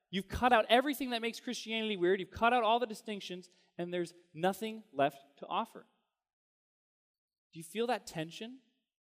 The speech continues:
That's the world we live in. Now that you feel that, you're able to start to understand why Paul is talking about meat offered to idols.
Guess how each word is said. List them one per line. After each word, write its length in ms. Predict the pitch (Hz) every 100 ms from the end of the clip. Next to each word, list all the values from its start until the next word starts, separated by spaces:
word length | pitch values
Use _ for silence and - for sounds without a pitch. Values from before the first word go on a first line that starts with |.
| _ _ _ _ _ _ _
That's 180 | 190 -
the 120 | 302
world 360 | 226 226 233 190
we 140 | 208
live 220 | 190 196
in. 100 | 123 - _ _ _ _ _ _ _ _ _ _ _ _ _ _ _ _ _ _ _ _ _ _ _ _ _
Now 200 | 202 247
that 140 | 294
you 140 | 226 208
feel 480 | - - 220 220 143
that, 340 | 101 90 110 _ _ _ _ _ - - _ _
you're 160 | 170 - 214
able 320 | 240 254 262
to 120 | 190
start 380 | - - 214 208
to 100 | -
understand 840 | 190 214 - - 196 139 123 127 - _ _ _
why 320 | 139 170 202
Paul 500 | 208 - 208 196 165
is 140 | 151 151
talking 480 | - 185 185 151 135
about 360 | 143 135 151
meat 300 | 151 180 202 -
offered 360 | 156 151 156 147
to 100 | -
idols. 520 | 135 135 117 127 -